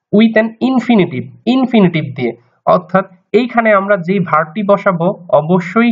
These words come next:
সেই ভার্বটির পূর্বে আমাদের টু দিতে হবে, কেননা টু মূল ভার্বের base form মিলে হচ্ছে ইনফিনিটিভ। তাই আমরা এখানে answer করতে পারি to improve অথবা to enrich অথবা to enhance।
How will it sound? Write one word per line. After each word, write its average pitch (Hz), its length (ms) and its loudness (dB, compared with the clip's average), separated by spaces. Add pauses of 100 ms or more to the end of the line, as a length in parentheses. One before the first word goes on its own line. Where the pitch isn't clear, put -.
সেই 220 220 2
ভার্বটির 170 380 0
পূর্বে 185 220 2
আমাদের 175 200 0 (160)
টু 226 100 2 (120)
দিতে 170 220 2
হবে, 117 200 -2 (340)
কেননা 185 300 0 (220)
টু 233 120 -2 (480)
মূল 180 240 4
ভার্বের 180 280 2 (120)
base 196 220 2 (120)
form 180 280 2
মিলে 185 220 2
হচ্ছে - 220 -2 (320)
ইনফিনিটিভ। 143 480 0 (580)
তাই 175 220 2
আমরা 196 160 -4
এখানে 208 280 2 (180)
answer 185 360 0
করতে 180 280 -4
পারি 143 180 -2 (580)
to 196 100 4 (260)
improve 202 480 2 (540)
অথবা 190 260 0 (680)
to 226 100 4 (320)
enrich 175 480 0 (440)
অথবা 202 340 0 (280)
to 240 80 2 (300)
enhance। 160 720 -2